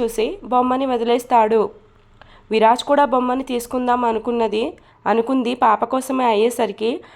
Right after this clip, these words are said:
అతని చేతిలో బొమ్మ పెడుతుంది, "మీరే తీసుకోండి" అంటూ. ఆ బొమ్మని పట్టుకుని వేగాన్ని కోపంగా చూస్తాడు విరాజ్.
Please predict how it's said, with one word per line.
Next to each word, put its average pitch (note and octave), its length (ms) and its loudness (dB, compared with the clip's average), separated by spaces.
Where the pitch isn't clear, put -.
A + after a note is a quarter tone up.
అతని B3+ 260 0
చేతిలో B3 360 0
బొమ్మ B3+ 260 0
పెడుతుంది, A3+ 560 0
"మీరే A#3 280 4
తీసుకోండి" B3+ 600 -2
అంటూ. G#3+ 340 2
ఆ A3 100 6
బొమ్మని A3+ 480 2
పట్టుకుని B3 560 -2
వేగాన్ని A#3 440 0
కోపంగా A#3 460 0
చూస్తాడు A3+ 500 -4
విరాజ్. A3 460 0